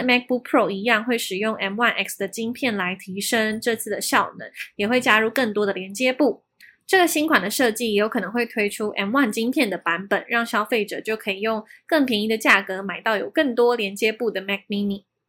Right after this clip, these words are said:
最后呢，是大家原先以为会和 iPhone 十三一起登场的 AirPods 三，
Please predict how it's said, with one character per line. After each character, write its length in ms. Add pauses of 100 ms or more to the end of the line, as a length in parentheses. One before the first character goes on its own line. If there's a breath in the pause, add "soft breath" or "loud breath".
(240)
最 180
后 120
呢， 180
是 140
大 180
家 200
原 220
先 300
以 80
为 160
会 180
和 100 (120)
iPhone 300
十 120
三 240
一 160
起 220
登 240
场 220
的 80
AirPods 480
三， 420